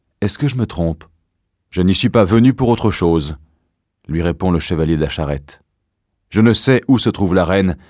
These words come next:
mais je ferai tout pour la sauver. » Les fils aînés du Vavasseur ont écouté la conversation. L'un d'eux s'avance vers leur père et il lui dit, « Sire, si cela ne vous ennuie pas, je vais accompagner ce seigneur. »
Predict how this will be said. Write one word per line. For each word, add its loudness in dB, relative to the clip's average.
mais 4
je 4
ferai 2
tout 0
pour 0
la 0
sauver. » -8
Les 4
fils -4
aînés 4
du 0
Vavasseur 0
ont -2
écouté -4
la 2
conversation. -4
L'un 4
d'eux 2
s'avance 0
vers 2
leur -2
père -2
et 4
il 2
lui 0
dit, « -6
Sire, -2
si -8
cela -2
ne 0
vous 0
ennuie 2
pas, 0
je -2
vais 0
accompagner -2
ce -6
seigneur. » -4